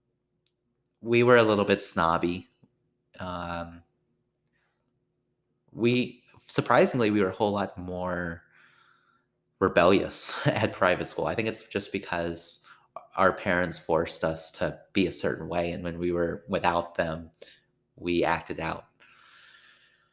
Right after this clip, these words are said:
But that's not for here or now.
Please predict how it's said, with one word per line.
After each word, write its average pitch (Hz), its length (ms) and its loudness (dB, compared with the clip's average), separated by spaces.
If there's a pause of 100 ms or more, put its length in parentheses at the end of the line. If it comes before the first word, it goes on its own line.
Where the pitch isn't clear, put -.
(500)
But 101 160 4
that's 104 340 4
not 95 200 2
for 95 80 2
here 90 420 6
or 98 280 8
now. 82 560 -4